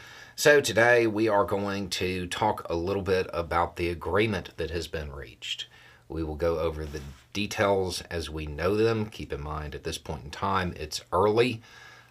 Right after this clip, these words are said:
Uh, there may be details that are unknown at the moment. Um,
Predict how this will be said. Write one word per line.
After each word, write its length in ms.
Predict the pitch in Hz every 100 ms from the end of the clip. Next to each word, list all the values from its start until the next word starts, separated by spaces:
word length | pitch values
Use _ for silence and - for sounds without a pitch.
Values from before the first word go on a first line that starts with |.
| -
Uh, 260 | 76 76
there 160 | 73 80
may 180 | 80 80
be 180 | 78 80
details 500 | 85 80 85 80 -
that 120 | 82
are 100 | 80
unknown 580 | 85 80 85 85 80 76
at 160 | 85 -
the 60 |
moment. 560 | 76 92 104 73 62 - _ _ - _ _ _ _ _
Um, 460 | 76 71 69 64 64